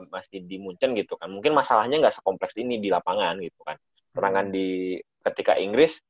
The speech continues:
Speaker 1: ternyata masalahnya mungkin teks-, tactically masih le-, lebih kompleks dibandingin yang di Barca atau di itu gitu. Wah, kalau di Barca mungkin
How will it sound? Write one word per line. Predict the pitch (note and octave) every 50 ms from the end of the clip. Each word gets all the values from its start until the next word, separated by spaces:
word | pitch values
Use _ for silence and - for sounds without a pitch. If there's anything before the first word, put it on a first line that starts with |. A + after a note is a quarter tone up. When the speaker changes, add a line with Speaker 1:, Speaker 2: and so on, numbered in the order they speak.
| _ _ _ _ _ _ _ _ _ _ _ _ _ _ _ _ -
Speaker 1:
ternyata | - A2+ A#2 A#2 - E3+ E3
masalahnya | C#3+ - - A#2 G#2 G#2 A#2 D3 F#3
mungkin | F3+ C#3+ B2+ - - F3 F3 D#3+ -
teks-, | - A#2+ - - - -
tactically | C3 - - C3 - - B2+ B2+ D3 E3+ F#3+ - - _
masih | - A#2 A#2 - - B2
le-, | A#2 A#2+ - G#2 A#2
lebih | A2+ A2
kompleks | - - G#2 G#2+ C3 - -
dibandingin | A2+ G#2 G2 F#2+ G2+ G2 G2 G2
yang | G2 F#2+ F#2 F#2 F#2+ F#2+ F#2+ F2+ - _ _ _ _ -
di | G2+ G2+ G2 G2 F#2+ F#2+ F#2+ F#2
Barca | F2 F2+ F2+ F2 - - A#2+ G2
atau | G2 - F#2 F2+
di | F#2 F2 F#2+ G2+
itu | _ - G2 F#2+
gitu. | E2+ F2 - - D#2 D2+ _
Wah, | - - A2+
kalau | - A#2+ -
di | - A2
Barca | A2 G#2+ G#2 - C#3
mungkin | B2 A2+ A2 C3+ C3+ B2+